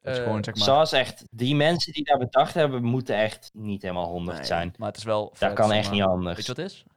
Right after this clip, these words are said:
Speaker 2: Eh, is dat niet met die man? Ik
Speaker 1: Ja,
Speaker 2: weet
Speaker 1: het is met die, met die mensen, maar ze, hij pakt, eh, me-, hij kiest mensen uit,
Speaker 3: Jigsaw.
Speaker 1: omdat die mensen, ja, ik weet, ik weet niet, misschien, Job, ja, weet, weet je, weet je wel waarom hij dat doet?
Speaker 3: Die verdienen het niet,
Speaker 1: Nee, die, die,
Speaker 3: meestal.
Speaker 1: nee, ja.
Speaker 3: Meestal is het, eh,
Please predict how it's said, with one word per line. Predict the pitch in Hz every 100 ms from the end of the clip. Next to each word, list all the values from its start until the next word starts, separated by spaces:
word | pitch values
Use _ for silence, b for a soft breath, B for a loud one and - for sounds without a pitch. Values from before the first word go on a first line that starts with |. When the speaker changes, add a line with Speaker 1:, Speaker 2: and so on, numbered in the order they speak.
| _ _ _
Speaker 2:
Eh, | - 120 120 135 113
is | 156
dat | 160 160 156
niet | 160 160
met | 156 151
die | 139 135 -
man? | 135 131 117
Ik | -
Speaker 1:
Ja, | 110
Speaker 2:
weet | -
Speaker 1:
het | -
is | 117
met | 104
die, | 101
met | 101
die | 101
mensen, | 98 98 98 -
maar | 101 107
ze, | 107 - 78
hij | 107 107
pakt, | 139 160 -
eh, | 120 110
me-, | 104 107
hij | 104
kiest | 104 156 -
mensen | 120 139 135
uit, | 156
Speaker 3:
Jigsaw. | 185 92 87 87 _ _ -
Speaker 1:
omdat | 110 113 113 -
die | - 107
mensen, | 117 127 123 110 104 _ _ _ _ _ _ _ _ _
ja, | 98 101
ik | 107
weet, | 117 -
ik |
weet | 131
niet, | 120
misschien, | 110 131 123
Job, | 113 123
ja, | 127
weet, | 117 117
weet | 117 131
je, | 131
weet | 113 131
je |
wel | 151 147
waarom | 147 151 151
hij | 143
dat | 143
doet? | 165
Speaker 3:
Die | 139
verdienen | 135 151 135
het | 101
niet, | 98 92
Speaker 1:
Nee, | -
die, | 117
die, | 101 101
Speaker 3:
meestal. | - 120
Speaker 1:
nee, | 107 98
ja. | 98
Speaker 3:
Meestal | 104 135 - 156 143
is | 156
het, | 160 - 143
eh, | 139